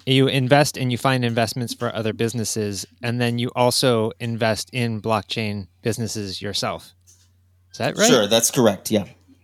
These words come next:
Speaker 1: Oh, okay. And so when you invest in blockchain businesses, are you invest in, are you investing in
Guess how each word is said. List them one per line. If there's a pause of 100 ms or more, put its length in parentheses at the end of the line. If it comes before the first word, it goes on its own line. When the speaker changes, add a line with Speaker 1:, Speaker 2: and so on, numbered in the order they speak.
(220)
Speaker 1:
Oh,
okay. (580)
And
so
when
you
invest
in (680)
blockchain
businesses,
are
you
invest
in, (400)
are
you
investing
in